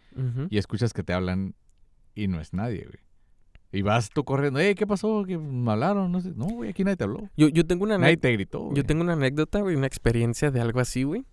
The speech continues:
Speaker 2: Ujú.
Speaker 1: Literal. Y esto sucedió hace, que unos veinticinco años, güey.
Speaker 2: Ok.
Speaker 1: Veinti-, sí, sí, hace
Speaker 2: Ujú.
Speaker 1: veinticinco años, güey. Todavía estamos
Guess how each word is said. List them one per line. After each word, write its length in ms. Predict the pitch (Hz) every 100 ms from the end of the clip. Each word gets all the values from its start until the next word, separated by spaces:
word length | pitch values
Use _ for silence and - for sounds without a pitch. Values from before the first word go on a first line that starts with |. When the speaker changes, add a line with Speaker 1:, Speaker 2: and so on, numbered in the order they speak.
| -
Speaker 2:
Ujú. 320 | - 90 113 208
Speaker 1:
Literal. 580 | 123 120 117 107 117 185 - - _ - _ - - _
Y 800 | - 123 120 113 110 104 92 76 - _ _ _ _ -
esto 260 | 120 147
sucedió 480 | 139 120 110 113 117
hace, 320 | 120 131 131
que 280 | - 117 107
unos 560 | 110 120 127 117 - - - - _ _ _ - - _ _ _
veinticinco 1700 | 117 107 - - 101 - 90 85 - - - _ - - 127 123 120
años, 260 | 139 156
güey. 160 | 226 349 -
Speaker 2:
Ok. 180 | 87 - 123 - - -
Speaker 1:
Veinti-, 280 | - 113 -
sí, 200 | - 117
sí, 220 | 123 165 294
hace 180 | - 139
Speaker 2:
Ujú. 20 |
Speaker 1:
veinticinco 440 | 135 107 120 131 -
años, 240 | 165 165
güey. 180 | 127 120
Todavía 440 | 131 113 123 117
estamos 460 | - - 113 117 -